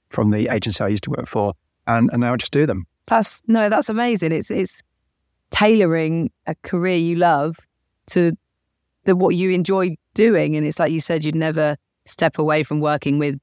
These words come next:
Speaker 2: the children because that's the, that's the enjoyment. That's the, the
Speaker 1: Yeah.
Speaker 2: what you do. So
Speaker 1: Yeah, that's the
Speaker 2: delivering
Speaker 1: bit,
Speaker 2: it.
Speaker 1: that's the bit I love doing. But it's also, it feeds in so nicely. So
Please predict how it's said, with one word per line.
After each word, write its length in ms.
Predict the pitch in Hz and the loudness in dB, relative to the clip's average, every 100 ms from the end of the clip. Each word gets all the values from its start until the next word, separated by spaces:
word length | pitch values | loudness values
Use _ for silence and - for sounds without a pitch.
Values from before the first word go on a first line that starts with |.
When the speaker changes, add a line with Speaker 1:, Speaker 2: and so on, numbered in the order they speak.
| _ | _
Speaker 2:
the 180 | - 151 | -4 -2
children 420 | - 160 143 143 | 0 0 0 -2
because 240 | 139 147 | -4 -4
that's 340 | 139 160 - - _ | 0 0 0 -8 _
the, 380 | - 151 143 - - _ _ _ _ _ _ | 0 0 0 -4 -8 _ _ _ _ _ _
that's 180 | - 160 | -2 0
the 140 | 175 | 2
enjoyment. 400 | 160 160 180 147 | 2 2 0 2
That's 220 | 143 139 - | 0 -2 -4
the, 100 | 147 _ | -12 _
the 100 | 160 | -2
Speaker 1:
Yeah. 160 | 143 113 | 0 0
Speaker 2:
what 140 | - | -2
you 140 | 151 | -4
do. 340 | 139 180 147 139 | 0 0 2 0
So 400 | - 143 143 139 - _ | -2 -2 -2 -4 -8 _
Speaker 1:
Yeah, 240 | 123 110 - | -2 -2 -2
that's 260 | 139 156 | 0 0
the 60 | 151 | 0
Speaker 2:
delivering 260 | 120 117 123 | 0 0 0
Speaker 1:
bit, 220 | 143 - | -2 -4
Speaker 2:
it. 80 | 180 _ - | -8 _ -4
Speaker 1:
that's 260 | - 156 - | 2 2 2
the 80 | |
bit 80 | 123 | -2
I 60 | 117 | -2
love 180 | 117 95 | -2 0
doing. 440 | 135 110 113 120 - _ | 0 0 -2 -4 -6 _
But 120 | - 127 | -2 0
it's 120 | - | 0
also, 380 | 123 107 113 110 | 0 0 -2 -2
it 160 | 123 - | -2 -4
feeds 400 | - - 139 127 | -6 -2 0 0
in 140 | 120 | 0
so 180 | 101 - | 0 0
nicely. 520 | 104 104 107 - - | 0 0 -2 -2 -6
So 260 | - 117 113 | -4 -2 -4